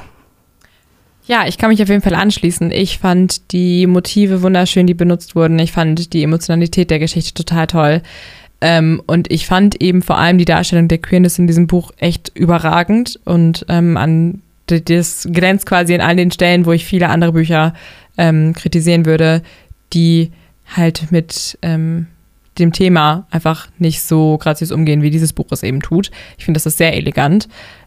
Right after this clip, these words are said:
ähm, und sehr authentisch. Ähm, und bei den schlechten Seiten würde ich sagen, ähm, wir haben schon gesagt, es geht mehr um den Vibe als um die Handlung, aber es hat mich wirklich unter den Fingernägeln gejuckt. Ich wollte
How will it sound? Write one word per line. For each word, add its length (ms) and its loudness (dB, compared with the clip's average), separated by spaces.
ähm, 260 2
und 160 2
sehr 180 2
authentisch. 640 -2
Ähm, 560 4
und 140 2
bei 120 2
den 100 0
schlechten 340 -2
Seiten 240 2
würde 120 2
ich 60 0
sagen, 600 0
ähm, 640 -2
wir 120 2
haben 100 0
schon 140 0
gesagt, 340 0
es 120 -4
geht 200 0
mehr 160 2
um 80 6
den 180 4
Vibe 260 2
als 100 -4
um 80 4
die 160 4
Handlung, 500 2
aber 540 2
es 160 -4
hat 160 -4
mich 340 0
wirklich 540 0
unter 200 2
den 140 0
Fingernägeln 440 2
gejuckt. 200 -2
Ich 140 -8
wollte 200 0